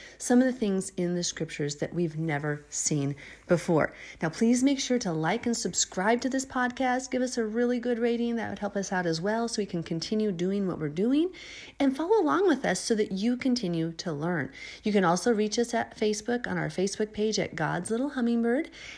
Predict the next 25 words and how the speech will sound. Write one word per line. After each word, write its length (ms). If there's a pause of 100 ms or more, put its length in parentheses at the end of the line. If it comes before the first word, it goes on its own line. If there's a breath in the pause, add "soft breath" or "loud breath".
(180 loud breath)
And, 460 (100)
um, 360 (200)
we're 260
just 260
super 280
excited. 720
So 240
please 420
give 240
us 240 (300 loud breath)
your 100
encouraging 460
comments 640
and 200
your 200
thoughts 420
on 80
what 140
God's 260
showing 380
you. 240
We 240
love 420 (300 loud breath)
to 120
learn 320